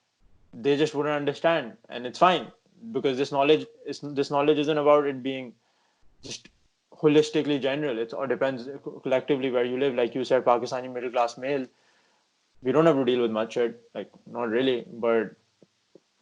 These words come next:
um, at least so socially, but, um, it doesn't matter, because everything you learn, all the information you, you're getting, all what I've told you, what anybody else tells you, what you learn from your own experiences, your own perception,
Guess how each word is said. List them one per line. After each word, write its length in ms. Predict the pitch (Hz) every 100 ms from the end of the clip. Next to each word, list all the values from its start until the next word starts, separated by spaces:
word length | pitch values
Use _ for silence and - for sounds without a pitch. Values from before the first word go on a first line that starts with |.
| - -
um, 560 | 139 120 117 107 123 -
at 100 | 131
least 260 | 135 123 - _ _ _
so 200 | - 120
socially, 600 | 117 123 127 151 113 110
but, 540 | 113 120 117 107 110 113
um, 520 | 113 110 107 104 - _ _ _ _ _ -
it 60 |
doesn't 240 | 135 147 151
matter, 280 | 139 160
because 460 | 139 127 123 113 104 - -
everything 440 | 135 131 156 156 147
you 120 | 131
learn, 240 | 135 135
all 140 | 123 127
the 100 | 127
information 520 | 113 123 123 131 131
you, 200 | 120 117
you're 120 | 117
getting, 440 | 117 117 127 113
all 240 | 110 110 113
what 180 | 113 113
I've 220 | 113 113
told 240 | 117 117
you, 120 | 113
what 200 | 113 113
anybody 340 | 117 117 117 117
else 180 | 110 -
tells 280 | 117 113
you, 160 | 117 117
what 260 | 117 110 - - - _
you 120 | 127 123
learn 220 | 120 120
from 160 | 123
your 140 | 123 131
own 160 | 143
experiences, 480 | 135 - 123 113 120
your 100 | 120 127
own 80 | 123
perception, 580 | 120 117 104 120 117